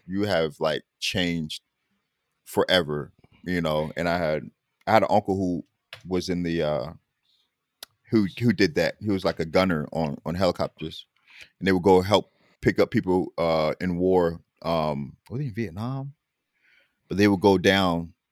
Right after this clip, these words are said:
and, you know, pick up bodies while they were being injured. But he was, like, the gunner on, on the, on the machine. But he was, he always shows me, like, his bullet wound that he's squ-, where he's gotten hit,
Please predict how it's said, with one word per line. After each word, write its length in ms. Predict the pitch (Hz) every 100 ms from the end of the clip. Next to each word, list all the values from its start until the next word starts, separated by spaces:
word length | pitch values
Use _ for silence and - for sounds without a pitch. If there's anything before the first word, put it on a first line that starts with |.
| _ -
and, 280 | 82 80 -
you 100 | 85
know, 260 | 76 67 - _
pick 160 | 120 95
up 140 | 80
bodies 560 | 90 92 85 80 - -
while 160 | 87
they 120 | 82 82
were 140 | 78
being 280 | 69 87 78
injured. 380 | - 127 64 - _
But 80 | 98
he 100 | 92
was, 120 | 92
like, 140 | 82 73
the 60 |
gunner 300 | 69 85 87
on, 100 | 78 - -
on 80 | 80
the, 60 |
on 180 | 78 -
the 60 | 78
machine. 340 | 82 - 90
But 140 | 80 95
he 100 | 107
was, 260 | 92 - - - _ _
he 100 | -
always 460 | 107 104 101 - - _ _ _ _ _ _ _ _ _ _ _ _
shows 340 | - - 107 101
me, 60 |
like, 180 | 92 85
his 160 | 104 85
bullet 340 | 78 104 92
wound 260 | 92 90 80
that 120 | 87
he's 220 | 87 85 -
squ-, 300 | - - 82
where 140 | 90
he's 140 | 90
gotten 200 | 85 76
hit, 260 | 90 107